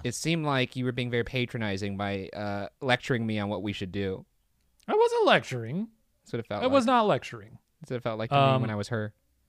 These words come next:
Speaker 2: All right, so I feel like we've settled that.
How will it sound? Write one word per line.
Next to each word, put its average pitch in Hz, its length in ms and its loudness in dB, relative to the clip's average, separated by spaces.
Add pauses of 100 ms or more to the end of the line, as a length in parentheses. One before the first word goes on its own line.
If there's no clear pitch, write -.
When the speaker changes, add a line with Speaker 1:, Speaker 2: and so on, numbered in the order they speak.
(920)
Speaker 2:
All 185 100 6
right, 117 200 4
so 170 300 6
I 165 80 6
feel 202 200 8
like 160 160 6
we've 156 160 2
settled 147 400 2
that. 113 360 -2